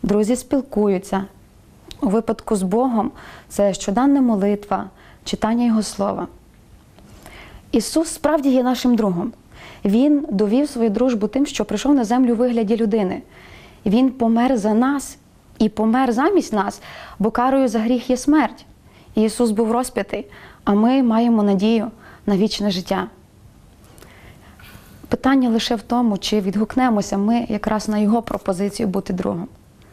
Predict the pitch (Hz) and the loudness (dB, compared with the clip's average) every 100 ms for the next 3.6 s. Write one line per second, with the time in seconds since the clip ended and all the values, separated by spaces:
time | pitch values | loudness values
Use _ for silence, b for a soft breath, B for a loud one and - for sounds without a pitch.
0 | B B B - 254 262 233 233 247 254 | B B B -2 0 0 0 0 0 -2
1 | - - - B B B B 285 247 214 | -6 -6 -6 B B B B -2 0 -2
2 | 208 196 214 208 202 190 190 - 254 226 | -4 -2 0 0 -2 -6 -6 -4 -4 -4
3 | - 196 180 185 175 - | -4 -4 -2 -2 -4 -12